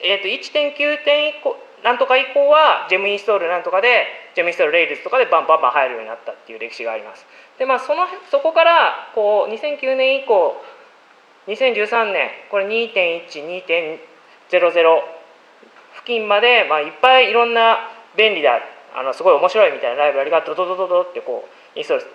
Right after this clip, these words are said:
あの、リリースされてみんな使うようになった。アールスペックとかノコギリとかトールとか、まあ、いろ-、いっぱいもっと書ききれないぐらいあると思うんですけど。で、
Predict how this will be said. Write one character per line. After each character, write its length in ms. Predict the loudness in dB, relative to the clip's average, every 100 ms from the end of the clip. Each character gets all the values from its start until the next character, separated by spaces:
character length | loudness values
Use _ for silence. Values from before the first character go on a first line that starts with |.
| -20 -14
あ 100 | -12
の、 180 | -10 -8
リ 140 | -4
リ 100 | -4
ー 20 | -2
ス 100 | 0
さ 100 | 0
れ 80 |
て 160 | 2 0
み 120 | 0
ん 60 | -4
な 100 | -6
使 160 | -2
う 80 | -2
よ 100 | -2
う 20 |
に 40 | -8
な 60 |
っ 40 | -14
た。 120 | -18 -20 _ _ _ _ -2
ア 60 |
ー 40 | -2
ル 60 |
ス 60 | -2
ペ 80 | -8
ッ 40 |
ク 60 | -8
と 60 |
か 80 | -8
ノ 140 | -8 -8
コ 80 |
ギ 140 | -10 -12
リ 40 |
と 140 | -10 -6
か 160 | -6
ト 100 | -4 -6
ー 20 |
ル 60 | -6
と 80 |
か、 180 | -8 -8
ま 80 | -8
あ、 40 |
い 60 | -12
ろ-、 100 | -14
い 80 | -8
っ 20 | 0
ぱ 120 | 2
い 40 |
も 100 | 2
っ 20 |
と 140 | -4 -8 -12 -12
書 80 | -12
き 60 | -8
き 100 | -4
れ 80 |
な 80 | -4
い 20 |
ぐ 80 | -4
ら 60 | -6
い 40 |
あ 20 | -6
る 60 |
と 100 | -8
思 100 | -12
う 60 | -12
ん 20 |
で 60 | -10
す 80 |
け 80 | -4
ど。 100 | -4 -4 -16 -20 -20 -12 0
で、 240 | 2 2